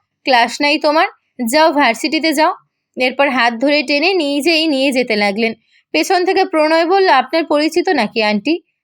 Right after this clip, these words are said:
সাবধান করে দিয়েন।" গুনগুন রুক্ষ কণ্ঠে বলল, "হব না সাবধান। কি করবেন?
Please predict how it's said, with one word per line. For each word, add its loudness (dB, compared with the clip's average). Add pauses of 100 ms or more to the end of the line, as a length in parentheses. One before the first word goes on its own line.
সাবধান 0
করে 0
দিয়েন।" -2 (440)
গুনগুন 2
রুক্ষ 0
কণ্ঠে 2
বলল, 2
"হব 2
না 0
সাবধান। -2
কি -4
করবেন? 0